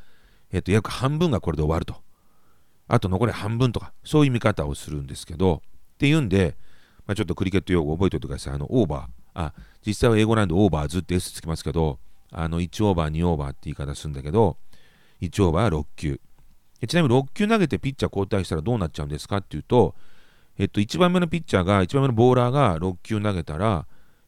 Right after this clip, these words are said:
えー、交代。で、今度二番目のボーラーがまた一オーバー投げる。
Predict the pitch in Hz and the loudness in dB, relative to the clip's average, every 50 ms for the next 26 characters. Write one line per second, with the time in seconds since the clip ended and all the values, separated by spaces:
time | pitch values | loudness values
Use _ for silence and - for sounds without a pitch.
0 | - - 87 82 80 78 - - 101 - - 71 69 64 - - - - - - | -10 -4 0 2 2 2 4 4 2 2 2 0 -4 -4 -8 -14 -18 -18 -20 -20
1 | _ _ _ _ - - 127 117 117 98 85 101 120 131 156 160 160 160 165 160 | _ _ _ _ -8 -4 -2 0 0 2 2 2 4 4 4 4 4 4 2 4
2 | 180 185 135 107 107 104 98 90 78 76 90 123 135 135 - - - - - _ | 4 4 4 6 6 6 4 2 0 0 0 0 0 0 -2 -8 -16 -18 -20 _
3 | _ - 139 135 - 82 - - - - - - - 90 - - - 95 78 69 | _ -2 0 0 0 -2 -4 -6 -14 -20 -18 -10 -8 -8 -4 0 2 2 2 0
4 | 67 67 80 78 76 73 - | -4 -6 -6 -6 -6 -8 -10